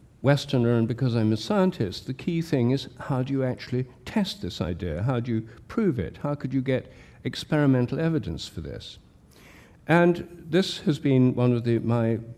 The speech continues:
abiding preoccupations now for, for years. And the theory can be tested in many different ways.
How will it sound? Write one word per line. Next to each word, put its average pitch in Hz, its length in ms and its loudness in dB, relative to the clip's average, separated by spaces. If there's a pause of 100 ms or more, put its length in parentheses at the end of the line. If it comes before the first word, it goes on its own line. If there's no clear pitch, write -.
(160)
abiding 120 540 2
preoccupations 110 1000 -4
now 85 360 -4
for, 104 260 -6
for 104 160 -6
years. 104 600 -2 (720)
And 170 240 4 (260)
the 185 80 2
theory 208 320 6
can 185 140 4
be 165 100 2
tested 139 500 0
in 131 120 4
many 123 240 4
different 107 360 -4
ways. 85 520 -4